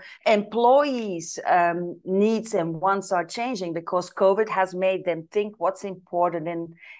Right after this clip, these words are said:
in life. You have climate change, you have, you, you see what's happening in that world. And then I think there's this whole notion with, you know, robotics and man versus machine, or, or, or, you know, you have,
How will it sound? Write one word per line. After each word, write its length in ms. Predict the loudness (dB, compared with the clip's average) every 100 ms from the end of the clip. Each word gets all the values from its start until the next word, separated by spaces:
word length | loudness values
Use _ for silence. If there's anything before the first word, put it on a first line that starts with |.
| 0
in 160 | 2
life. 400 | 6 6 6 4
You 100 | 2
have 260 | 2 2 -2 -6
climate 500 | 2 4 4 2 -4
change, 500 | -4 -4 -4 -8 -2
you 100 | 2
have, 260 | 2 0
you, 80 | -6 -12
you 140 | -10
see 180 | -8 -4
what's 200 | -4 0
happening 380 | -2 -2 -2 -2
in 140 | 0
that 220 | 2 2
world. 360 | 0 -2 -4 -10 -20 -20 -20 _ _
And 160 | -2 4
then 160 | 6 6
I 140 | 6
think 200 | 4 0
there's 120 | 0
this 140 | -2 2
whole 220 | 4 4
notion 400 | 2 -2 -2 -6
with, 260 | -2 0 0 -4
you 180 | -12 -4
know, 160 | -4
robotics 720 | -2 -2 0 -2 -4 -12 -6
and 260 | -4 -4 -2
man 300 | 0 0 -2
versus 420 | -4 -4 -6 -12
machine, 600 | -12 -12 -10 -6 -4 -2
or, 300 | 0 0 -2 -8 _ _ _ 0
or, 320 | 4 4 4
or, 260 | 4 4
you 160 | 4 0
know, 120 | 2
you 200 | 2 0
have, 340 | 0 2 0